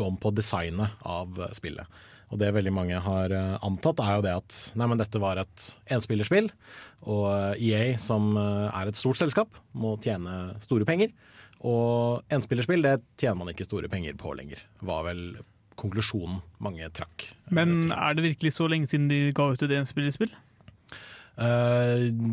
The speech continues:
Speaker 1: det er vel strengt tatt ikke det. De prøvde seg jo på, eh, det siste, de prøvde seg på et nytt Mirror's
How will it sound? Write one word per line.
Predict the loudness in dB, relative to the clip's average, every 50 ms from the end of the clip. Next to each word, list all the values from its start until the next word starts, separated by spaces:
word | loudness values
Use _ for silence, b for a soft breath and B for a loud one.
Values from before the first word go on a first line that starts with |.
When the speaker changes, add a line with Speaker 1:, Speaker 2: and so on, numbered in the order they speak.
| 2 2 2 2
Speaker 1:
det | 2
er | 4 4 4 4 4
vel | 2 2
strengt | 4 2 4 4
tatt | 4 2 4
ikke | 4 6
det. | 6 6 6 6 6
De | 4
prøvde | 4 4 2 2 2 2
seg | 2 4 4 6
jo | 4 4 2
på, | 2 2 4 4 6 6 6 6 6 6 6 4 4
eh, | 4 2 2 0 0 0
det | 0 0
siste, | 0 -2 -4 -4 -4 -2 0 2 2 4 2 2 2 2 0 0 0 -2
de | -2
prøvde | 0 0 -2 0
seg | 0 0 0
på | 0 0
et | 0
nytt | 0 -2 -2 -2
Mirror's | -2 -2 -2 -2 -4 -4 -4